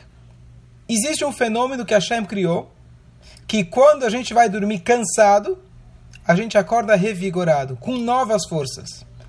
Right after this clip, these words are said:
Esse é o ponto número um de, que, de como isso é espantoso, de como isso não é natural, apesar da gente estar acostumado. Número dois, a, o, o sono é comparado a um sessenta avos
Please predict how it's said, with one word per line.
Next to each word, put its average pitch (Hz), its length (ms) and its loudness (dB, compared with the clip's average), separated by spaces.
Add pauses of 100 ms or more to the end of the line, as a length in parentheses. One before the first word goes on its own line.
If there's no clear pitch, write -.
(260)
Esse 247 280 2
é 247 60 2
o 233 80 0
ponto 220 320 -4
número 202 300 2
um 240 120 -4
de, 196 140 -6
que, 226 180 -8
de 180 200 -6
como 240 180 -2
isso 220 220 0
é 214 220 6
espantoso, 190 640 0
de 165 120 -10
como 214 160 -4
isso 208 260 -8 (320)
não 233 300 0
é 277 100 2
natural, 190 520 4
apesar 170 280 2
da 170 140 -2
gente 170 140 -2
estar - 160 0
acostumado. 139 580 -6 (500)
Número 285 380 2
dois, 190 300 0 (1200)
a, 185 260 2 (120)
o, 185 240 2
o - 20 0
sono 262 680 2 (320)
é 175 80 4
comparado 208 640 2
a 208 60 0
um 247 120 -6
sessenta 208 480 -2
avos 190 440 0